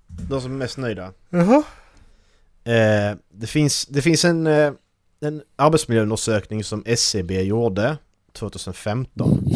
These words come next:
Speaker 2: Stas-,
Speaker 1: Eh.
Speaker 2: Statistiska centralbyrån, inte Skandinaviska Enskilda Banken alltså.
Speaker 1: Precis.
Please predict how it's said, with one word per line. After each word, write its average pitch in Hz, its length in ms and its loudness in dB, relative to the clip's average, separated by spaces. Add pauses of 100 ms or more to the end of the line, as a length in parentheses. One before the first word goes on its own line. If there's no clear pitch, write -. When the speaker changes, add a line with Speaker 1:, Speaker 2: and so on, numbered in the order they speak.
(400)
Speaker 2:
Stas-, - 580 2
Speaker 1:
Eh. 196 120 -2
Speaker 2:
Statistiska 185 1000 0
centralbyrån, 160 920 2
inte 147 680 2
Skandinaviska 143 680 0
Enskilda 131 320 0
Banken 123 380 2
alltså. 110 400 -12 (680)
Speaker 1:
Precis. - 720 -12